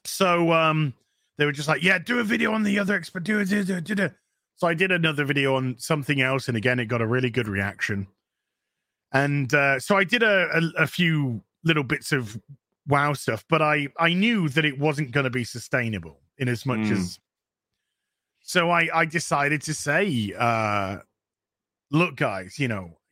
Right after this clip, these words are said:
Speaker 1: I, I, we, we know where we are. I can only kinda, like, take so much of this, but, you know, uh, would you mind if I just sort of intersperse this with some other bits of content?" And they're like, "No, okay,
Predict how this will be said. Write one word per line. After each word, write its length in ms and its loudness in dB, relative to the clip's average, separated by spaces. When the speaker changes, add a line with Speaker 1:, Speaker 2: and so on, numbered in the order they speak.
Speaker 1:
I, 80 -18
I, 60 -20
we, 180 -6
we 140 2
know 140 2
where 180 2
we 140 0
are. 240 -2
I 100 -4
can 140 0
only 180 2
kinda, 220 -4
like, 220 -4
take 380 -6
so 220 -2
much 280 -6
of 60 -10
this, 340 -14
but, 260 2
you 140 -2
know, 260 -2
uh, 680 0
would 220 -2
you 80 0
mind 260 0
if 120 -4
I 100 0
just 200 -8
sort 140 -4
of 400 -6
intersperse 680 -2
this 200 -4
with 160 -2
some 160 -2
other 140 0
bits 260 -8
of 60 -8
content?" 400 -2
And 100 -4
they're 60 0
like, 180 -2
"No, 180 2
okay, 280 0